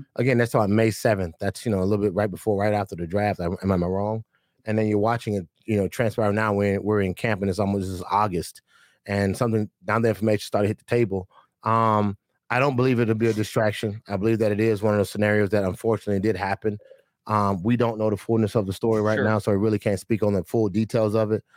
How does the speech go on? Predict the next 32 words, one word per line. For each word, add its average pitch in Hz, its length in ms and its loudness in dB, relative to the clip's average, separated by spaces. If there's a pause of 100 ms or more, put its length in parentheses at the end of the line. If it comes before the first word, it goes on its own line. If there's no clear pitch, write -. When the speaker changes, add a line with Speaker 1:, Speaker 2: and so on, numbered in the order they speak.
(280)
Speaker 1:
There 110 120 0
are 120 180 2
some 123 200 0
information 113 560 0
that 104 100 2
is 113 180 0
out 113 260 0
there 117 120 2
that's 104 220 0
on 110 100 4
the 110 60 2
reporting, 117 560 0 (400)
um, 98 380 -2
of 101 140 -2
what 110 220 0
did 117 140 0
happen 110 380 -2
or 101 60 2
what 104 200 0
might 107 140 0
have 107 100 0
transpired, 110 680 0
but 101 140 0
we 104 80 0
don't 107 140 2
know 104 100 2
the 95 80 -2
full 110 200 0
details 110 420 0
of 113 160 0
it. 104 100 -12
So 101 340 0